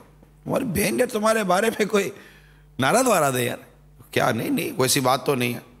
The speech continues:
हाँ, मैं गया था आज यार, वो इस तरह, इस तरह।" "वो हाँ, इसे बोल रही थी मेरी बहन।" क्या करूँ यार मैं, देखो मैं तुम्हारे सामने नहीं बोल रहा था ना कुछ भी मेरी बहन के बारे में। अब एक नंबर की चुड़ैल है, डाकण है, डाकण।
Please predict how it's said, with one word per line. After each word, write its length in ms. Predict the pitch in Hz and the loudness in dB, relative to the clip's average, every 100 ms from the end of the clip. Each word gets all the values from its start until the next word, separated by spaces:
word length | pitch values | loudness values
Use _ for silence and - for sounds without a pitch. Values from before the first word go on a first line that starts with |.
| 98 | -2
हाँ, 280 | 107 123 | 0 0
मैं 200 | 202 131 | 0 0
गया 220 | 110 127 - | 2 0 0
था 140 | 127 | -2
आज 180 | 127 113 | -4 -6
यार, 100 | - | -10
वो 220 | - 107 107 - 107 | -8 -8 -8 -8 -4
इस 180 | 117 | 0
तरह, 120 | 196 185 | 2 0
इस 80 | |
तरह।" 140 | - 143 | -2 0
"वो 140 | 113 | 2
हाँ, 260 | 98 170 330 | 4 4 2
इसे 240 | 196 226 | 2 2
बोल 200 | 269 302 | 2 2
रही 100 | 311 | 2
थी 200 | 240 226 | 0 0
मेरी 240 | 185 226 262 | 2 0 2
बहन।" 220 | 202 135 - - - - - - - - - - - - | 2 0 -8 -20 -20 -20 -20 -20 -20 -20 -20 -20 -20 -2
क्या 160 | 220 302 | 0 2
करूँ 240 | 190 131 | 2 0
यार 80 | 113 | 0
मैं, 140 | 120 | 0
देखो 200 | 156 208 233 | 2 2 4
मैं 120 | 220 | 2
तुम्हारे 340 | 202 190 220 | 2 2 4
सामने 240 | 196 214 208 | 2 2 4
नहीं 140 | 254 | 4
बोल 180 | 233 196 | 4 2
रहा 100 | 185 | 2
था 80 | 220 | 2
ना 100 | 196 | 0
कुछ 180 | 175 | 0
भी 80 | 165 | 0
मेरी 200 | 156 151 | 2 2
बहन 240 | 127 131 120 | 2 0 0
के 100 | 117 | 0
बारे 280 | 107 107 | 0 0
में। 200 | 101 95 - - - - | -2 -4 -10 -20 -20 -4
अब 60 | 131 | 0
एक 240 | 143 143 | 0 0
नंबर 200 | 123 127 | 0 0
की 160 | 123 120 - - | 0 -2 -2 -4
चुड़ैल 300 | 110 110 101 | 0 0 0
है, 60 | 98 | 0
डाकण 360 | 107 113 135 | 0 0 0
है, 80 | 117 | 0
डाकण। 340 | 98 98 101 | 0 0 -2